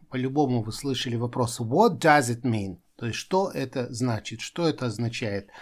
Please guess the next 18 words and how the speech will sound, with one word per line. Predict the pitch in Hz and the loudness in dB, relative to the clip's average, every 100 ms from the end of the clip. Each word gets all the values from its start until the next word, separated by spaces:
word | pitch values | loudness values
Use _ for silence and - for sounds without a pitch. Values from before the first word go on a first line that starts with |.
| - - - | -18 -18 -4
Но | - 147 | 6 10
mean — | 165 220 196 | 10 10 8
это | 165 143 | 6 4
еще | 123 - | 2 4
и | 143 | 2
прилагательное, | 123 127 131 190 226 - 175 165 | 2 0 2 2 2 0 0 2
это | 165 143 120 | 0 -2 -2
скупой | - - 120 - 190 226 190 - _ | -4 -2 -4 6 6 6 0 -12 _
или | 160 156 160 151 | 2 4 4 2
постный. | - - 139 120 - 110 92 - _ - - | -2 4 6 6 2 -2 -4 -8 _ -20 -10
Например, | - 117 131 123 113 | -6 -2 2 4 6
mean | 123 180 220 | 6 6 6
soup – | 185 - 123 104 98 - | 2 -2 -2 -2 -4 2
постный | 165 165 - 123 | 2 2 -2 -4
суп. | - - 104 - - _ _ | -4 -8 -8 -12 -20 _ _
А | - 123 | -6 0
если | 127 123 | 0 0
she | 117 - 170 135 | -2 2 4 4